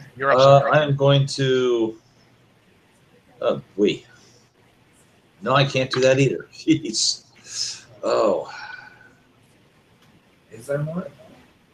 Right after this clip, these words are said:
Speaker 3: I wouldn't mind more. It's just hard to eat, but I'm, I'm so hungry.
Speaker 2: All right. Uh,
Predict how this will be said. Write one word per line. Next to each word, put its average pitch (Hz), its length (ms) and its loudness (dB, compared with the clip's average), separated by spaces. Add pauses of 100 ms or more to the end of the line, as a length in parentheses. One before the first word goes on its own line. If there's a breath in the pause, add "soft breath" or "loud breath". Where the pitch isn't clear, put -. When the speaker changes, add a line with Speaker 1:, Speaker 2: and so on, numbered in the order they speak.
(1120)
Speaker 3:
I - 80 -20
wouldn't 147 240 -12
mind 202 180 -16 (180)
more. - 120 -20 (100)
It's - 220 -20
just - 120 -20
hard - 240 -16
to - 280 -20
eat, 180 60 -20 (520)
but 165 100 -20
I'm, 202 60 -16 (240)
I'm - 440 -20
so - 200 -12
hungry. - 240 -16
Speaker 2:
All 147 100 6
right. 127 360 6
Uh, 135 360 0